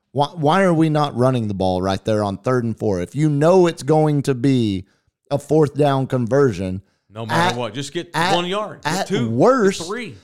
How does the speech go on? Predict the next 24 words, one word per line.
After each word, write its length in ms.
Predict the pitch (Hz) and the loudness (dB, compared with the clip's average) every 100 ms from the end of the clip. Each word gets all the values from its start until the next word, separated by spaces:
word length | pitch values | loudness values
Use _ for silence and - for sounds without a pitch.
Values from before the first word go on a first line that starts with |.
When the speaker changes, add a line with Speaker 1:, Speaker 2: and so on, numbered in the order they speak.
| _ _ - | _ _ -6
Speaker 1:
at 240 | 220 - | -6 -4
worst, 520 | 190 254 294 254 - | 0 2 2 0 -8
you're 200 | 143 190 | -2 0
staring 540 | 208 - 202 208 202 180 | 0 -2 0 2 0 0
at 200 | 175 185 | -2 0
the 80 | 185 | -4
same 640 | - - 175 190 190 175 | -4 -2 2 4 2 0
amount 520 | 170 151 156 170 170 170 | 0 0 2 2 0 -2
of 160 | 139 | -2
yards 400 | 147 160 160 135 | 2 2 2 0
needed 400 | 156 165 165 143 | -2 0 0 -2
for 160 | 170 170 | 0 0
a 60 | |
fourth 360 | 165 185 220 214 | 2 0 0 0
down 280 | 139 131 131 | -2 0 -2
conversion 640 | 139 127 135 131 156 165 - | -4 0 0 0 -4 -6 -8
Speaker 2:
Yeah. 240 | 98 85 - - | -10 -10 -8 -4
Speaker 1:
if 200 | - 175 | -2 -2
you 100 | 160 | 0
get, 280 | 185 190 - | 0 -2 -6
if 140 | 170 | -6
you 80 | 160 | -2
get 160 | 165 175 | -4 -4
stuffed. 500 | - 220 202 - | -2 -2 -2 -14